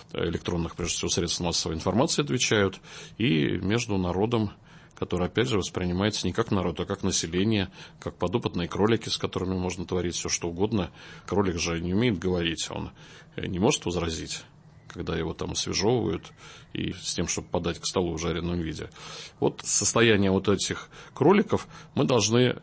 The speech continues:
вернуться всё-таки в человеческое обличье. И вот один из уроков для меня, вот который, должны быть выводы какие-то сделаны из этих вот нескольких месяцев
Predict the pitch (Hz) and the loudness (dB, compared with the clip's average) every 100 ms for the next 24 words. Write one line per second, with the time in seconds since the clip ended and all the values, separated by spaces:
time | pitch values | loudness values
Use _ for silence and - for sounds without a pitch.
0 | - 98 98 104 120 123 - - 110 104 | -10 -6 0 2 4 2 -2 -4 -4 -4
1 | 104 95 - - - 113 87 - - 90 | -2 -2 -2 -2 4 4 4 0 0 0
2 | 95 156 - 151 143 - - - 107 117 | 2 2 2 0 -2 -10 -18 -2 4 6
3 | 117 113 113 117 104 117 160 180 104 101 | 6 6 6 8 8 8 8 8 4 6
4 | 101 107 104 87 - 98 98 92 - - | 6 6 6 4 2 2 2 2 -2 -8
5 | - 110 120 113 95 117 156 113 98 92 | 0 2 6 4 4 6 6 6 4 2
6 | 92 85 92 101 95 82 80 - 85 85 | -2 -2 0 4 4 2 -2 -4 -4 -4
7 | 82 - 87 98 90 85 85 85 92 85 | -4 -4 -2 0 0 -4 -6 0 0 2
8 | - 80 | 0 -4